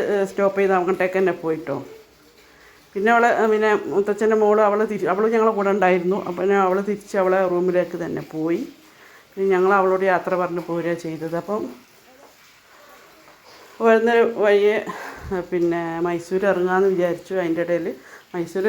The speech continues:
അവിടെ എത്തണമെങ്കിൽ തന്നെ അഞ്ച് മണിയാകുമ്പോഴത്തേനും അവിടെ എത്തണമല്ലോ. അപ്പം അതിൻ്റെ ഒരു കാറ് പഞ്ചറായി, ഏ, പണി പറ്റി. അത് കുറച്ച് ടൈം അവിടെ അങ്ങനെ പോയി. അങ്ങനെ ഞങ്ങൾ മൈസൂരിൽ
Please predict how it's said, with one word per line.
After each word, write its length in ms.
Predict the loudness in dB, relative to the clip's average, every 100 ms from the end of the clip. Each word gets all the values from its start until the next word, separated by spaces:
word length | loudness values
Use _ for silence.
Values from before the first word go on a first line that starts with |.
| 4 4
അവിടെ 140 | 0
എത്തണമെങ്കിൽ 400 | -2 0 2 2 2
തന്നെ 200 | 2 2 2
അഞ്ച് 200 | 0 0 2
മണിയാകുമ്പോഴത്തേനും 480 | 2 2 0 -2 0
അവിടെ 120 | 0 -2
എത്തണമല്ലോ. 460 | -2 -4 -2 -4 -8 -14 -20 -20 -20 -20 -20 -20 -20 -20 _ -20 -12
അപ്പം 300 | -8 -2 -2 -2 -8 -6
അതിൻ്റെ 260 | -2 4 6
ഒരു 80 | 6 2
കാറ് 300 | 0 0 2
പഞ്ചറായി, 580 | 0 0 -2 -2 -2 -6 -10 -12 -10
ഏ, 20 | -8 -2
പണി 180 | 2 2 0
പറ്റി. 340 | -4 -8 -6 -8 -6 -4
അത് 100 | -2 -2
കുറച്ച് 280 | -2 -6 0
ടൈം 180 | 2 4 4
അവിടെ 180 | 4 2
അങ്ങനെ 200 | 2 -2 -4
പോയി. 200 | -6 -4 -6 -10 -20 -20 -20 -20 -20 _ _ -4
അങ്ങനെ 180 | 2 4
ഞങ്ങൾ 160 | 4 4
മൈസൂരിൽ 460 | 4 2 0 2